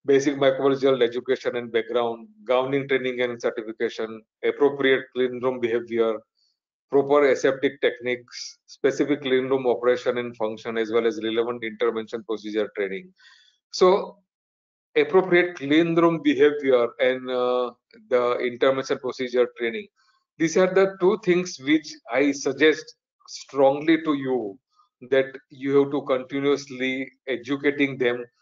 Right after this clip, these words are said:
What we used to do that, uh, uh, we, uh, take the, uh, engineering media runs. In the engineering media runs, we show to the, all the operators and we ask them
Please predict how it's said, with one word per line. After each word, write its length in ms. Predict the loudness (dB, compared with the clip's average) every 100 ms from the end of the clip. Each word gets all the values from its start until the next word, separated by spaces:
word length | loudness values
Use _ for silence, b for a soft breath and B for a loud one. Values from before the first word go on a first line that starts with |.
| _
What 300 | 2 2 2 -4 -18 -12
we 120 | -6
used 340 | 0 0 0
to 120 | -4 -2
do 220 | -2 -2
that, 240 | -2 -2 -2 -6 _ _ _ -6
uh, 380 | -2 0 -2 -6 -8
uh, 140 | -6 -6
we, 320 | -4 -4 -4 -2
uh, 280 | 0 0 -2 0
take 160 | 0 0 2
the, 400 | 4 4 2 -2 -12 _ _
uh, 180 | -8 -6 -4
engineering 540 | -2 4 6 4 2
media 380 | -2 2 2 2 -2
runs. 460 | -4 -4 -8 -20 -20 _ _ _ -4
In 180 | -2 -2
the 280 | -4 -2 -4
engineering 600 | -2 2 4 4 2 0
media 360 | 0 4 4
runs, 540 | 4 0 -4 -14 -20 _ _ _
we 160 | -4 -2
show 340 | 0 2 2
to 120 | 2 0
the, 100 | 4
all 200 | 4 4
the 100 | 2
operators 580 | 2 -6 -10 -16 -10 -2
and 220 | -2 -2
we 140 | -4
ask 280 | 0 0 0
them 340 | 0 -2 -6